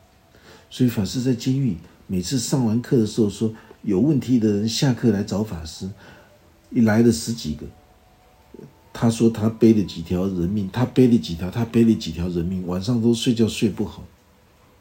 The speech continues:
为什么？良心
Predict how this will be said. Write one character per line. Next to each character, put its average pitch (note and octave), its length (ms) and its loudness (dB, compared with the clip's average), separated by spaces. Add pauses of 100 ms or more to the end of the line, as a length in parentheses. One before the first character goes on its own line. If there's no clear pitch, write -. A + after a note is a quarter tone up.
(840)
为 A2+ 120 4
什 - 160 -4
么？ - 100 -12 (1120)
良 D#2+ 320 -6
心 E2 380 -8